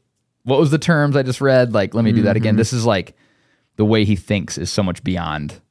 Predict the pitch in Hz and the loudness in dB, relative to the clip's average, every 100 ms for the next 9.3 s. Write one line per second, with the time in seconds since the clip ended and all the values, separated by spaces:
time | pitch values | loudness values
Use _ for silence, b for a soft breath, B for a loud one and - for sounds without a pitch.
0 | _ _ _ 95 76 - 90 - _ _ | _ _ _ -4 -4 -4 -8 -10 _ _
1 | _ _ _ - 87 69 98 98 98 104 | _ _ _ -8 -6 -4 -4 -4 0 0
2 | - 87 92 85 82 95 73 67 _ _ | 0 -4 -2 -2 -2 -4 -4 -6 _ _
3 | _ _ _ _ _ _ _ _ _ _ | _ _ _ _ _ _ _ _ _ _
4 | _ _ _ _ _ 98 107 98 98 101 | _ _ _ _ _ 0 2 2 0 0
5 | 78 85 87 - 78 71 78 95 - 78 | 0 -4 -6 -8 -8 -8 -10 -10 -10 -12
6 | - 113 95 82 143 151 143 - 127 101 | -6 -4 -2 2 2 4 2 0 -2 -2
7 | - 110 110 _ - 104 120 113 110 - | -2 -4 -4 _ -2 2 2 2 -4 0
8 | 110 104 98 92 90 - _ _ _ - | 0 0 0 0 -2 -6 _ _ _ -8
9 | 92 92 | -4 -4